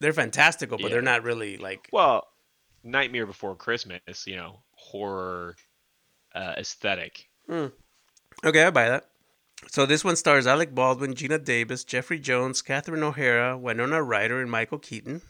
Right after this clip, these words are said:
Speaker 1: as, uh, Beetlejuice. The plot revolves around a recently deceased couple who, as ghosts, uh, haunting their former home,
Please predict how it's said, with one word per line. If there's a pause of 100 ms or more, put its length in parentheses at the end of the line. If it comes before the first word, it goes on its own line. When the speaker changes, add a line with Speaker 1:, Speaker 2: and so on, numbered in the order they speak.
Speaker 1:
as,
uh,
Beetlejuice. (1160)
The
plot
revolves
around
a
recently
deceased
couple
who, (720)
as
ghosts, (400)
uh,
haunting (340)
their
former
home,